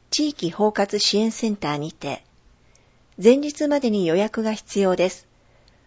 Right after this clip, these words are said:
お問い合わせは、皆吉地区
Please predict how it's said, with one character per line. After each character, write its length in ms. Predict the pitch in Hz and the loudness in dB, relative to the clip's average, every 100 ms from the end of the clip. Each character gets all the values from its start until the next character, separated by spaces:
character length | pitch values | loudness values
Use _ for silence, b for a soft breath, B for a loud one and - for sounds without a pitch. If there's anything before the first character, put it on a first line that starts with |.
| b - | b -8
お 80 | 196 | 0
問 240 | 240 247 | 4 4
い 60 | 233 | 4
合 60 | |
わ 100 | 226 | 2
せ 160 | 220 208 | -2 -2
は、 220 | 208 208 b b b - | 0 -2 b b b 0
皆 240 | 196 247 | 2 4
吉 340 | 285 285 - - | 2 -2 -4 -6
地 140 | - | -10
区 300 | - 156 - | -6 -6 -6